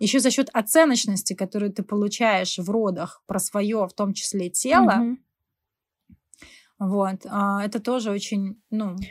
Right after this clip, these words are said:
Speaker 1: ранит.
Speaker 2: Тут еще, кстати, вот эти оценки, а, очень круто ты заметила, они часто идут, э, дальше, продолжаясь в то, что раз я не могу доверять своему телу, мне нужно найти авторитета,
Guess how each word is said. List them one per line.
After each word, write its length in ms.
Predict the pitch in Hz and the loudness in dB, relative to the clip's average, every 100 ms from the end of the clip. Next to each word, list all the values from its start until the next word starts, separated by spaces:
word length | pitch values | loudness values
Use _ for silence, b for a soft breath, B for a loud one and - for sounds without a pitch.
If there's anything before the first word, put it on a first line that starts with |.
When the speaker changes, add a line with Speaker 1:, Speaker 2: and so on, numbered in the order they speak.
| - | -10
Speaker 1:
ранит. 240 | 208 202 226 | -2 2 4
Speaker 2:
Тут 120 | 220 226 | 6 6
еще, 460 | 226 - 247 233 | 4 8 10 10
кстати, 680 | - - 233 226 - 233 226 | 8 0 2 2 -2 -4 -4
вот 180 | 220 226 | -2 -2
эти 180 | 214 | -2
оценки, 800 | 214 214 240 240 311 - 208 202 - | -6 -4 -6 -4 -6 -8 -6 -6 -6
а, 240 | 208 190 185 | -4 -4 -4
очень 160 | - | -8
круто 220 | - 220 - | -8 -10 -6
ты 100 | 214 | -4
заметила, 640 | 214 208 247 - 247 220 B B B B | -2 -2 -4 -6 -4 -6 B B B B
они 800 | 202 208 208 233 247 240 220 - _ _ _ _ _ _ | -2 0 0 2 2 2 2 -2 _ _ _ _ _ _
часто 800 | - 233 214 320 - - 202 190 - _ _ _ _ _ _ - | 2 4 6 2 -2 0 2 0 -4 _ _ _ _ _ _ 0
идут, 680 | 220 190 226 254 247 - | 0 2 2 4 2 2
э, 300 | 233 214 208 190 | 4 6 4 2
дальше, 680 | 180 208 233 311 302 226 | 2 2 4 2 2 2
продолжаясь 880 | - 220 202 208 208 226 254 240 220 | 0 -2 0 0 0 0 2 2 0
в 100 | - | -2
то, 120 | 220 | -4
что 220 | 233 - 220 | -2 -2 0
раз 240 | 247 - | 0 0
я 120 | 240 220 | 0 2
не 80 | 220 | 0
могу 180 | 220 | 2
доверять 280 | 214 208 208 | 2 2 -2
своему 240 | - 208 202 | -4 -6 -2
телу, 300 | 269 349 302 | 0 2 2
мне 160 | 226 | 0
нужно 260 | 220 233 214 | 0 -2 -2
найти 260 | 214 - - | -2 -2 -4
авторитета, 840 | 214 - 226 220 - 208 214 | -6 -2 -4 -4 -4 -2 0